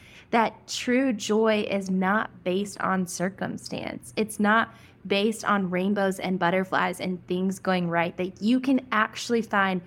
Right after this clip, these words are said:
the most powerful moments of joy when you're facing suffering, when you're facing those valleys, the hardest moments of your life, that joy can still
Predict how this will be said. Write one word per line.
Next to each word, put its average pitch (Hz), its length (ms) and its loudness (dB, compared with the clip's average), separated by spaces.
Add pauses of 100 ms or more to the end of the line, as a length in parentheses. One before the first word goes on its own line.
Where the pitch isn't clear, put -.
(260)
the 208 100 2
most 196 320 0
powerful 226 680 2
moments 190 460 2
of 190 160 -4
joy 175 500 2
when 196 320 2
you're 262 180 4
facing 233 760 0 (340)
suffering, - 960 -4 (200)
when 240 340 4
you're 285 160 4
facing 254 680 0 (320)
those 220 340 2 (160)
valleys, 214 760 2
the 233 100 2
hardest 254 880 2
moments 233 600 4
of 220 160 2
your 202 140 2
life, 190 300 0
that 190 200 -4
joy 233 560 2
can 226 300 0
still 208 680 -2